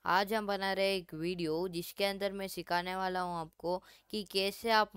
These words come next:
Minecraft डाउनलोड कर सकते हो for Windows बिल्कुल फ्री, बिल्कुल फ्री है। मैं क्लिकबेट नहीं कर रहा हूँ और ये पायरेटेड भी नहीं है।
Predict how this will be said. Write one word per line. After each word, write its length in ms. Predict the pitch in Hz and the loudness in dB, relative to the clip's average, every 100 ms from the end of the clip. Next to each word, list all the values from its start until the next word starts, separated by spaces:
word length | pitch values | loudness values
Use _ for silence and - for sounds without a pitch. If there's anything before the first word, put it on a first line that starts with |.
| 170 | -2
Minecraft 540 | 175 185 190 202 180 | -2 -2 2 2 2
डाउनलोड 400 | 170 170 180 185 | -4 -2 -4 0
कर 160 | 190 170 | -2 -2
सकते 320 | 175 - 180 | -6 -4 -2
हो 120 | 185 185 | -2 0
for 100 | 175 165 | -2 -2
Windows 520 | 165 170 180 190 - - _ _ _ - | -6 -2 0 0 -4 -18 _ _ _ -2
बिल्कुल 520 | 190 185 - 202 226 | -2 -2 -6 -4 -4
फ्री, 400 | 202 - 170 175 214 - _ - - _ - | -4 -10 -2 -2 -2 -10 _ -20 -20 _ -6
बिल्कुल 460 | 180 196 - 233 | -4 -4 0 0
फ्री 280 | 208 - 196 | 0 0 2
है। 240 | 190 202 214 | 4 2 0
मैं 160 | 196 196 | -2 -4
क्लिकबेट 520 | - 190 - 208 - | -2 -6 0 0 0
नहीं 180 | 202 190 | 0 -2
कर 180 | 185 170 | 0 2
रहा 120 | 180 | 2
हूँ 180 | 202 202 - _ | 0 -4 -8 _
और 200 | 185 202 | 6 8
ये 140 | 208 214 - | 8 4 4
पायरेटेड 640 | 185 175 185 196 208 208 202 | 4 6 4 0 0 0 0
भी 120 | 208 | 0
नहीं 240 | 202 185 | 0 2
है। 180 | 175 196 | 2 2